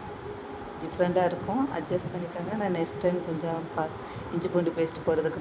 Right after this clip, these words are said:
மறந்துட்டேன், அதையும் ஆட் பண்ணிக்கிட்டேன். அது கூட ஆட்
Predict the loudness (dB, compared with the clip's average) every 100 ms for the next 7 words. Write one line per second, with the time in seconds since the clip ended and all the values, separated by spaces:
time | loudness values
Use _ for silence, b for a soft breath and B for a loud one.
0 | -2 0 -2 -4 -2 -4 -4 -6 -10 -10
1 | -8 -8 -8 -8 -8 -8 -10 -8 -10 -6
2 | -2 0 2 2 0 -2 -4 -4 -4 -6
3 | -4 -4 -4 -8 -8 -8 -8 -8 -8 -8
4 | -8 -8 -8 -8 -8 -8 -8 -8 -8 -8
5 | -8 -8 -10 -10 -8 -8 -8 -10 -8 -8
6 | -8 -8 -8 -8 -8 -4 2 2 2 2
7 | 2 4 4 0